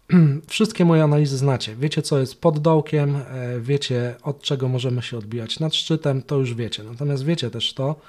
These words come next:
że ja od dawna tylko roz-, rozciągam sobie tutaj ten żółty prostokąt. To nie jest żadna strefa popytu, ani żadna strefa podaży. Możemy mu zmienić kolor, żeby tego nie mylić,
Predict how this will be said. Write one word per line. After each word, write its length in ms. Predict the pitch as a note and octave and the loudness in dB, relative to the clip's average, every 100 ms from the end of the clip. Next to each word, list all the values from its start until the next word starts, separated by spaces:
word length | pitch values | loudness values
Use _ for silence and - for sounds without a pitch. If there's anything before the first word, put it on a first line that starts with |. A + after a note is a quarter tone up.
| - - - - _ | -20 -20 -20 -20 _
że 220 | C3+ B2 B2+ | -4 -2 0
ja 280 | C3 C#3 | 0 -2
od 180 | C3 B2 | -4 -4
dawna 440 | B2 B2+ B2 B2 B2+ | -2 -2 -2 -2 -4
tylko 280 | - D3 | -8 -2
roz-, 220 | D3 D3+ - - | 0 0 -4 -8
rozciągam 680 | D3+ D3 - - F3+ E3 B2+ | -2 -2 -2 2 4 4 2
sobie 280 | - B2+ B2+ | -2 -4 -6
tutaj 280 | A#2 B2 A#2+ _ _ - | -6 -8 -8 _ _ -8
ten 300 | C#3+ D3 C#3+ | -4 -2 -2
żółty 340 | B2 C#3 C3+ | 0 -2 -2
prostokąt. 600 | - A2+ - C3 C3 B2+ | -8 -8 -6 -6 -4 -6
To 80 | A#2+ | -4
nie 100 | B2 | -4
jest 120 | B2+ | -4
żadna 240 | A2+ A2 A2 | -4 -6 -8
strefa 320 | - A#2+ A2+ | -10 -12 -12
popytu, 420 | - A2+ F3 D#3+ | -12 -6 -4 -4
ani 160 | A#2+ A2+ | -4 -4
żadna 240 | A#2 A2+ | -6 -8
strefa 300 | - A#2 A2 | -10 -12 -12
podaży. 400 | - A#2 C3+ B2+ | -14 -8 -6 -6
Możemy 300 | A#2+ A2+ A#2 | -6 -6 -6
mu 120 | A2+ | -6
zmienić 320 | A2 A#2 A2+ - | -6 -6 -8 -6
kolor, 280 | C#3 C#3+ | -6 -4
żeby 200 | C3 C3+ | -4 -8
tego 200 | B2+ B2+ | -10 -8
nie 120 | C3 C3 | -4 -4
mylić, 400 | C3 B2 - | -4 -6 -10